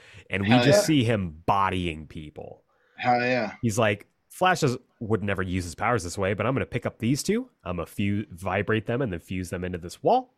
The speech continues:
Speaker 1: I'm gonna
Speaker 2: I'll
Speaker 1: take
Speaker 2: punch
Speaker 1: out
Speaker 2: this
Speaker 1: this guy."
Speaker 2: motherfucker's head off. <laughs>
Speaker 1: He's
Speaker 2: Like
Speaker 1: like, "At this speed, a poke would knock this guy out."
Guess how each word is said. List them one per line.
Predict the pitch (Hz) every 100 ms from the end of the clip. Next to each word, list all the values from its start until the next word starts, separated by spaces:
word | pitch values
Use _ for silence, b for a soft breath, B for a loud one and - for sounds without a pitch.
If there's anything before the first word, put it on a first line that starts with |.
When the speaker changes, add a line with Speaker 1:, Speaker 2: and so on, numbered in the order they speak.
| B B B -
Speaker 1:
I'm | 92
gonna | 95
Speaker 2:
I'll | 92
Speaker 1:
take | 87 113
Speaker 2:
punch | 123
Speaker 1:
out | 95
Speaker 2:
this | 120 160
Speaker 1:
this |
guy." | 117 98 -
Speaker 2:
motherfucker's | - 107 90
head | - 120 123
off. | 110 92 87 - - 165
<laughs> | - 208
Speaker 1:
He's | - -
Speaker 2:
Like | 147 131 -
Speaker 1:
like, | 180 180 -
"At | 135
this | 214 -
speed, | - 208 214 - -
a | 131
poke | - - 185 - - -
would | 123 123
knock | 117
this | - 120
guy | - 107
out." | 107 135 151